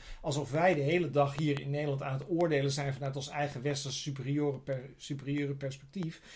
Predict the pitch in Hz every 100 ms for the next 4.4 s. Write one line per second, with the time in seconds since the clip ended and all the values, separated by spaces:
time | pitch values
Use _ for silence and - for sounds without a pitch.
0 | - - 156 143 104 180 214 175 139 147
1 | 175 - - - 143 139 160 147 - 147
2 | 160 175 156 139 139 139 131 120 139 139
3 | 139 156 139 170 208 165 180 180 147 135
4 | 127 160 214 -